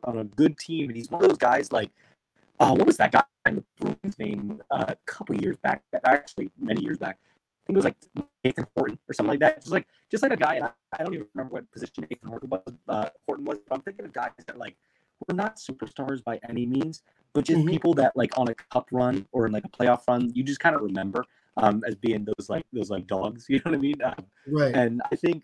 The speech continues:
Speaker 1: I think that Greer has a little bit of that dog in him. I know that's kind of a meme right now, but yeah, I really do. And, and he's, he's doing really well.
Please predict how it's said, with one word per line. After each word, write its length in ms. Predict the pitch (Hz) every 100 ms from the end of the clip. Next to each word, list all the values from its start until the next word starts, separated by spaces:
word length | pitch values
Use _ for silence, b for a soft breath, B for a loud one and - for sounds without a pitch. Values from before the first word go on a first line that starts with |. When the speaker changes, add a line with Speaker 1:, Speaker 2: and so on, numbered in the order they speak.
| -
Speaker 1:
I 120 | 139
think 320 | 131 156 147
that 120 | 135 110
Greer 300 | 113 110 107
has 140 | 113
a 40 | 113
little 140 | 113
bit 120 | 107
of 80 | 104
that 180 | 104 107
dog 280 | 110 101 90
in 80 | -
him. 140 | -
I 80 | 95
know 180 | 104 107
that's 160 | 101
kind 240 | - - 135
of 60 |
a 80 | 110
meme 260 | 107 120 107
right 140 | 104
now, 160 | 95 98
but 180 | 95 - B B -
yeah, 220 | 139 101
I 40 | 107
really 260 | 113 135
do. 220 | 120 139 104
And, 160 | 101
and 160 | 104 101
he's, 180 | 117 107 _
he's 140 | 131
doing 200 | 120 131
really 160 | 131 131
well. 240 | 135 120